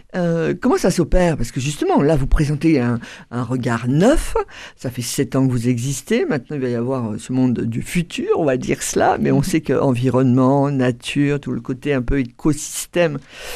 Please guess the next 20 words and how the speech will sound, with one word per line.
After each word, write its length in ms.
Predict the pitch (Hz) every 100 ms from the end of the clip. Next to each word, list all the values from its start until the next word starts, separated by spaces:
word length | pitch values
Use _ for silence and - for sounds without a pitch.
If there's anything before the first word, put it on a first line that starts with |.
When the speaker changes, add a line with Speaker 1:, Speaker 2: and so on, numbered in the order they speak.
| - - -
Speaker 1:
euh, 200 | 123 120
vous 180 | 127
voulez 200 | 139 131
absolument 680 | 131 - - 147 139 143 143
rester, 520 | 131 127 - 160 151
euh, 200 | 120 117 - - -
dans 120 | 135
ce 160 | 131 160
lien 260 | 147 151
incontournable 720 | 147 143 143 - 143 143 143 135
avec 160 | 117 135
les 60 |
producteurs. 580 | 127 127 117 120 - 240 277
Mais 140 | 160
comment, 440 | - - 196 196 202 - - -
euh, 480 | 147 143 139 139 143
avec, 380 | 139 139 143 -
euh, 140 | 104
votre 320 | 113 123 -
famille, 480 | 117 123 143 202 240